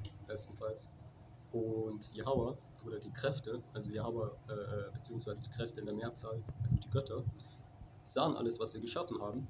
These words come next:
Wir sagen immer, es ist, äh, Gott selbst, die Engel und,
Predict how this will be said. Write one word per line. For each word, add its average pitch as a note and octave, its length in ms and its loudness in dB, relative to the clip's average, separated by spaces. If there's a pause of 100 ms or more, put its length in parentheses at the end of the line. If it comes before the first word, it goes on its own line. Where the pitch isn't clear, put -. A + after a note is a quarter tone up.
(140)
Wir A2+ 100 -2
sagen G#2+ 260 -2
immer, G#2+ 140 -2
es G#2+ 140 -2
ist, - 300 -4
äh, G2 280 -4 (200)
Gott G#2+ 160 -2
selbst, A#2+ 560 0 (360)
die A2 120 -4
Engel A#2+ 320 4
und, G#2+ 260 -2